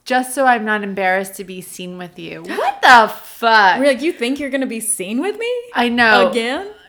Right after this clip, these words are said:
Speaker 1: "You need to dye your hair a normal hair color and add extensions. Longer hair is more attractive."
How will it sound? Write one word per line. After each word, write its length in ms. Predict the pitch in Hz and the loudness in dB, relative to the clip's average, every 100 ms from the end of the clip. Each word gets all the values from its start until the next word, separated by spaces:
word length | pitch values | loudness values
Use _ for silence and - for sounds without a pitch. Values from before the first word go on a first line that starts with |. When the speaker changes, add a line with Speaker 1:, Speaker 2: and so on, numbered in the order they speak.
| - | -10
Speaker 1:
"You 220 | 214 262 | -4 -2
need 240 | 269 302 262 | -2 -4 -4
to 100 | 277 | -4
dye 300 | 240 254 277 | 2 4 4
your 140 | 294 | 0
hair 220 | 262 254 233 | 0 -2 -2
a 120 | 208 | -4
normal 460 | 196 202 226 240 | -6 -6 -4 -4
hair 320 | 247 208 214 202 | -6 -4 -6 -6
color 400 | 196 190 190 185 | -6 -4 -2 -4
and 160 | 180 | -6
add 220 | 208 190 - | -4 -4 -4
extensions. 960 | - - 196 170 170 - 190 190 - | -12 -12 -10 -8 -12 -16 -18 -20 -10
Longer 400 | 190 190 202 214 | -4 -2 -2 -4
hair 240 | 208 202 190 | -4 -4 -4
is 200 | 175 170 | -4 -10
more 240 | 175 170 | -12 -10
attractive." 760 | 165 151 - - - - - - | -12 -12 -8 -8 -8 -18 -20 -20